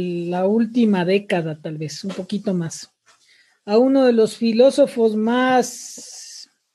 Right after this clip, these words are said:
importantes que tiene este mundo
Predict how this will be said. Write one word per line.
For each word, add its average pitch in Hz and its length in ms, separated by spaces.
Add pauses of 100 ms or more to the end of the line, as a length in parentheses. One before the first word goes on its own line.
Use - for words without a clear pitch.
(160)
importantes 226 880
que 233 180
tiene 226 760 (760)
este 226 320
mundo 226 640